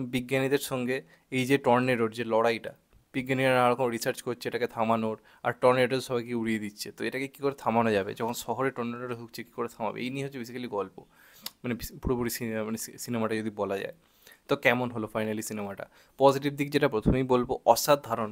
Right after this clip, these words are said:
মানে টর্নেডোর যে সিকোয়েন্সগুলো যে এসে সব কিছু উড়িয়ে দিচ্ছে, প্রথমেই যে সিকোয়েন্সটা রয়েছে যেখানে মেয়েটা আর কি বিপদে পড়বে, ওই সিকোয়েন্সের যে সিনগুলো দেখিয়েছে ভাই, কিক অ্যাস সিন হয়েছে,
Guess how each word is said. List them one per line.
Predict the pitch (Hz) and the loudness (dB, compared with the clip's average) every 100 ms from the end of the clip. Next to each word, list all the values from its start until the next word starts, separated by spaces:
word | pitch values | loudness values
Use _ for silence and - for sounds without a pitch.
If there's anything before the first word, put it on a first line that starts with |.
| 110 | -2
মানে | 117 120 - - - - | 0 0 -4 -20 -6 8
টর্নেডোর | 127 123 135 143 147 | 10 10 6 4 2
যে | 156 135 | 0 0
সিকোয়েন্সগুলো | - 143 147 131 117 113 | -4 2 2 2 0 2
যে | 127 | 2
এসে | - 120 | 0 -6
সব | - | -8
কিছু | 123 120 | -6 -2
উড়িয়ে | 120 117 | -2 -2
দিচ্ছে, | 117 - 120 | -4 -4 0
প্রথমেই | 135 156 165 165 | 4 6 6 4
যে | 156 | 0
সিকোয়েন্সটা | - 131 - 135 | 0 -2 2 4
রয়েছে | 117 110 107 | 4 4 0
যেখানে | 120 127 120 | 0 2 2
মেয়েটা | 117 123 | 2 2
আর | 123 | 0
কি | 117 | -6
বিপদে | 110 120 120 117 | 0 2 2 2
পড়বে, | 117 104 - - - - 135 | 0 0 -8 -14 -20 -8 -2
ওই | 160 147 | 0 0
সিকোয়েন্সের | - 147 147 151 151 | 2 2 2 -2 -4
যে | 156 - | -4 -2
সিনগুলো | 135 131 135 143 123 | -2 0 4 4 4
দেখিয়েছে | - 143 117 107 | -2 -2 -2 -4
ভাই, | 123 120 _ _ - | -4 -4 _ _ -20
কিক | 117 127 | -4 0
অ্যাস | 120 - | 0 0
সিন | 113 107 | -4 -4
হয়েছে, | 101 | -8